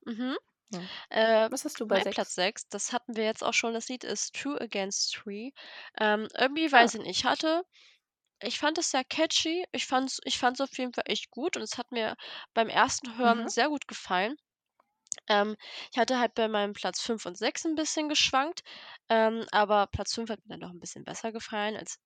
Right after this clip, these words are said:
Speaker 1: das Lied, aber ich fand,
Speaker 2: Mhm.
Speaker 1: ähm, beide sehr gut. Ähm, ja, Platz fünf kann ich ja mal kurz,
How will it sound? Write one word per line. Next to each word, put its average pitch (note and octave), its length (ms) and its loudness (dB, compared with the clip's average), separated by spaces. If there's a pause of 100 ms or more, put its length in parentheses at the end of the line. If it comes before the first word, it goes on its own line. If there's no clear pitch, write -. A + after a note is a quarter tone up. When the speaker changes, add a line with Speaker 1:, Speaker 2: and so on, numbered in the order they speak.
(160)
Speaker 1:
das - 300 -2
Lied, D4 320 -4
aber G#3+ 160 2
ich G#3 140 -4
fand, G#3 720 -4 (160)
Speaker 2:
Mhm. A#3+ 80 -4
Speaker 1:
ähm, G3+ 440 -2
beide G#3 280 2
sehr F#3+ 180 -2
gut. A3+ 340 -8 (760)
Ähm, G#3+ 600 -2 (100)
ja, F3 200 -4 (160)
Platz - 220 -8
fünf - 180 -16
kann E3 160 -10
ich D#3 120 -12
ja D#3 80 -12
mal D3+ 140 -12
kurz, - 380 -4